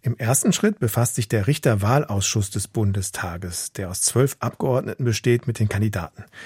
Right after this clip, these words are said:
Der Ausschuss schlägt dann dem Bundestag Kandidaten zur Wahl vor.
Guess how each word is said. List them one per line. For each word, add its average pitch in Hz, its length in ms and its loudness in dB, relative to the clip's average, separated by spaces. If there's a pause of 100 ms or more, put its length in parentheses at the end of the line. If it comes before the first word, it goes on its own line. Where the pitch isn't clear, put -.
(380)
Der 107 140 -2
Ausschuss 220 360 2
schlägt 143 260 2
dann 131 160 4
dem 107 240 4
Bundestag 135 720 4
Kandidaten 113 500 0
zur 101 300 0
Wahl 98 220 -2
vor. - 380 -10